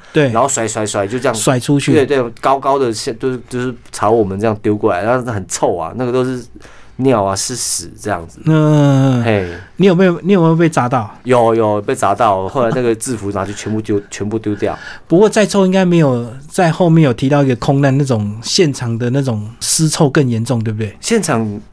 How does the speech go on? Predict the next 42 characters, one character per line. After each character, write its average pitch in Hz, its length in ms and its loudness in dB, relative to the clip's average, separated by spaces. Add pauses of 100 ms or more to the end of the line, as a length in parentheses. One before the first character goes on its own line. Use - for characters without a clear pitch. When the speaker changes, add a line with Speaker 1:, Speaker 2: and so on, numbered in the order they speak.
(100)
Speaker 2:
其 - 160 -2
实 123 220 -2
尸 143 260 -2
臭 135 280 -2
没 107 320 2
有， 110 200 2 (120)
没 123 160 2
有 135 100 2
那 120 100 0
么 117 140 0
浓， 85 340 -8
他， 156 160 -2
他， 165 140 -6
因 185 80 -2
为 185 60 2
他 175 120 2 (380)
按 151 220 0
事 - 200 -4
情 107 200 -2
刚 113 200 0
发 107 160 0
生 104 200 -4
哦。 - 20 -4
Speaker 1:
刚 160 180 2
发 165 160 4
生 160 160 2
还 147 160 0
没 139 200 0
那 151 80 2
么 147 100 4
严 131 160 4
重。 190 120 2
Speaker 2:
对， 139 80 2
他， 110 100 -6
但 104 100 0
是 - 140 -6
有， 101 460 -2
有 92 600 -2
那 135 140 -2
个 107 180 0 (400)
腥 131 460 0
味。 101 200 0